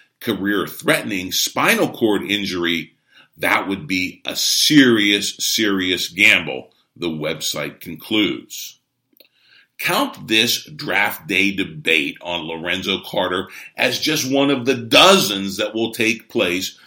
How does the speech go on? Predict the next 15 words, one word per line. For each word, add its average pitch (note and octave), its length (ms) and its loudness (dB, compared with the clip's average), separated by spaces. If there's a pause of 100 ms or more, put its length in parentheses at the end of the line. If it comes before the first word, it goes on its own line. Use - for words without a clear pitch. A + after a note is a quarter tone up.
(140)
between G#2+ 580 -2
now E2+ 420 0
and F#2 160 -6
when F2 140 -4
the E2+ 80 -8
Steelers E2+ 500 -2 (200)
finally A#2 440 0
make F2 300 -4
their F2+ 140 -4
selection F2 560 -4
for F2 260 -4
real G2+ 480 2 (300)
on F#2 200 -2
April E2 300 -4
twenty-seventh. E2 960 -2